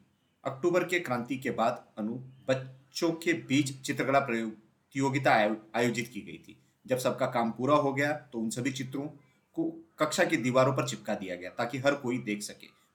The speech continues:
प्रतिभागी बच्चों को खुद ही यह फैसला करना था कि किसका चित्र सबसे बढ़िया है। अंजनी रोहित, रोहन के चित्र के आगे रुका। उसने चारों तरफ देखा, यह निश्चित करने के लिए कि रोहन कहीं आसपास तो नहीं है, और फिर कहा, "कितना भद्दा चित्र है, जरा इस औरत को देखो।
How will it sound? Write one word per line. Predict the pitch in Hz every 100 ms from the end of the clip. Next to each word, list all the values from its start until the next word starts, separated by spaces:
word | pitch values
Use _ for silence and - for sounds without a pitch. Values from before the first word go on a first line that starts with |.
| -
प्रतिभागी | 135 165 156 156 143
बच्चों | 131 127 160
को | 156
खुद | 143 - 175
ही | 139 160 139
यह |
फैसला | 143 156 131 135
करना | 127 127
था | 127
कि | 147 147
किसका | - - 127
चित्र | 131 127
सबसे | 127 - 101
बढ़िया | 90 90
है। | 87 - _ _ _ _ _ -
अंजनी | 135 160 165
रोहित, | 135 156 - - - -
रोहन | 113 131 156
के | 156
चित्र | 165 151 135
के | 135
आगे | 104 107 107
रुका। | - - - _ -
उसने | - 131
चारों | 131 127
तरफ | 127 123 -
देखा, | 101 - - _ -
यह | 135
निश्चित | 139 139 160 143
करने | 127 143
के | 147
लिए | 156 156 -
कि | 151
रोहन | 127 110 139
कहीं | 131 131 131
आसपास | 113 110 - 143 -
तो |
नहीं | 160 175 190
है, | 113 - _ -
और | 120
फिर | - -
कहा, | 107 90 - _ _ -
"कितना | 233 240
भद्दा | 196 135 151 151
चित्र | 135 131
है, | 131 - - -
जरा | 143
इस | 147 135
औरत | 139 -
को | 160
देखो। | 160 196 - -